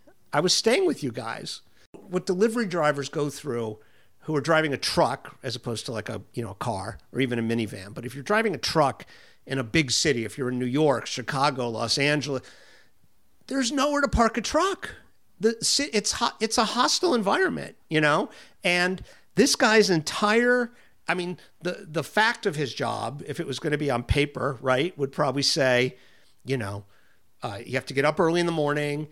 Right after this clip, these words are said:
you gotta load a truck, you gotta keep track of the inventory, and you have to deliver, right? But the job is at least as much that as it is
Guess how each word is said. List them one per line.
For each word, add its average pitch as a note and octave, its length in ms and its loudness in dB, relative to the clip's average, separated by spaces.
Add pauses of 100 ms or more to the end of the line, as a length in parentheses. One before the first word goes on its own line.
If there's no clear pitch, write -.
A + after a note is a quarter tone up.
(160)
you B2 80 -10
gotta A#2 180 0
load C3 280 4
a F3+ 40 2
truck, C#3+ 440 2
you B2 80 -8
gotta A#2+ 180 -2
keep E3+ 220 -4
track F3 260 2
of F#3 80 2
the D#3 100 0
inventory, C#3+ 540 0
and B2+ 80 0
you B2 60 0
have B2+ 180 -2
to B2+ 80 -14
deliver, A#2 560 -8
right? C#3 320 0 (240)
But E3+ 300 -2 (600)
the D#3 100 -2
job C3 840 0 (680)
is E3 180 0
at D#3+ 160 -4
least G#3+ 440 4
as F3 140 0
much D#3+ 340 -2
that C#3+ 540 0
as C3 240 0
it C3+ 180 -2
is B2+ 580 0